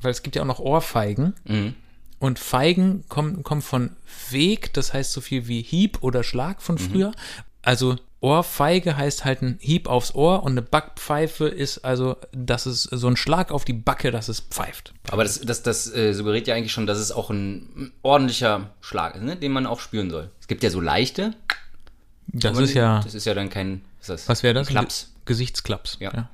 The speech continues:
Speaker 2: Aber jetzt muss man ja nochmal sagen, also wenn's Ohrfeige hast du jetzt auch noch ins Spiel gebracht.
Speaker 1: Mhm.
Speaker 2: Bei einer Ohrfeige ist ja eigentlich noch viel schlimmer, wenn du mit der flachen Hand jemanden aufs Ohr haust und dann richtig triffst, <laughs> dann platzt das Trommelfell.
Speaker 1: Das stimmt, das kann wirklich passieren.
Speaker 2: Ja.
Speaker 1: Also richtig
Speaker 2: Also
Speaker 1: scheiße.
Speaker 2: das ist ja dann eigentlich schon auch richtig, richtig fies, richtig
Speaker 1: Ja.
Speaker 2: assi.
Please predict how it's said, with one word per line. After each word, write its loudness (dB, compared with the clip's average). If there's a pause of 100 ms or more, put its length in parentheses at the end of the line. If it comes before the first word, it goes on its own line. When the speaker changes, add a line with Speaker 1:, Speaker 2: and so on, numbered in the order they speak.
(120)
Speaker 2:
Aber 6
jetzt 4
muss 2
man 6
ja 6
nochmal 4
sagen, 4
also -2
wenn's 0
Ohrfeige 0
hast -4
du -2
jetzt -6
auch -4
noch -4
ins -4
Spiel -6
gebracht. -6
Speaker 1:
Mhm. 0 (420)
Speaker 2:
Bei 4
einer 2
Ohrfeige 4
ist -2
ja 2
eigentlich 0
noch 0
viel -6
schlimmer, -4
wenn -2
du 0
mit -4
der -2
flachen 2
Hand 0
jemanden 2
aufs -6
Ohr 2
haust 2
und 0
dann 4
richtig -2
triffst, -2 (100)
<laughs> -10
dann -2
platzt -6
das -4
Trommelfell. 0
Speaker 1:
Das 4
stimmt, 6
das 4
kann 6
wirklich 4
passieren. 2
Speaker 2:
Ja. 4
Speaker 1:
Also 2
richtig -2
Speaker 2:
Also 6
Speaker 1:
scheiße. 4
Speaker 2:
das 8
ist 2
ja 8
dann 6
eigentlich 4
schon 6
auch -2
richtig, -4
richtig -4
fies, -8
richtig -8
Speaker 1:
Ja. 4
Speaker 2:
assi. -6